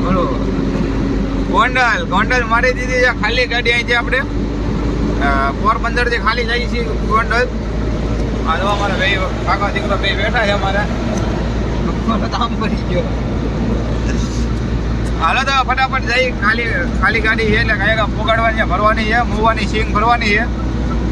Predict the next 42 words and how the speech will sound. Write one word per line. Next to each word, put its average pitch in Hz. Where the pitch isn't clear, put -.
બનારીઓ 233
બ્લોગમાં 240
નવા 226
હોય 254
તો 240
ચેનલને 240
સબસ્ક્રાઇબ 247
કરો, 254
વધારે 233
વધારે 247
શેર 214
કરી 233
દો. 226
હાલો 202
મિત્રો, 165
અહીંયા 156
ટોલ 165
નાકે 185
ઊભા 185
આપણે 165
અત્યારે. 151
બાર 147
વાગ્યાના 151
ઊભા 160
છીએ, 156
વાગી 135
ગયા 151
છે 151
ત્રણ. 160
અઢી 143
વાગી 147
જાઓ 151
ભાઈ. 156
જો 123
આપણે 120
છે 139
ને 147
ફાસ્ટેગનું 135
કામ 165
કરાવતા 175
હતા 180
થોડું. 156